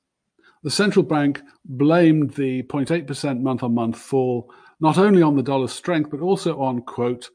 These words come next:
"large capital outflows," unquote. But that's actually not right. Foreigners' net holdings of Taiwan deposits and securities fell by only one point one billion,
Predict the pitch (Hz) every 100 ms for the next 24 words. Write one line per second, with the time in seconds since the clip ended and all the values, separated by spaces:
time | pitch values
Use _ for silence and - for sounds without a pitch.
0 | _ 101 120 127 117 - 131 127 123 127
1 | 131 131 - 131 131 120 113 - _ _
2 | - 117 110 - 95 - - _ _ _
3 | _ _ - 214 185 165 - 139 - 160
4 | 139 127 110 - 127 190 127 95 - _
5 | _ - _ _ - - 196 220 202 -
6 | 151 160 165 - 127 117 123 113 107 -
7 | 156 151 143 131 123 117 120 - 117 127
8 | - 101 98 113 117 _ _ _ _ -
9 | 151 165 160 147 151 131 127 139 117 110
10 | 117 - 147 151 120 110 113 110 _ 180
11 | 190 135 92 87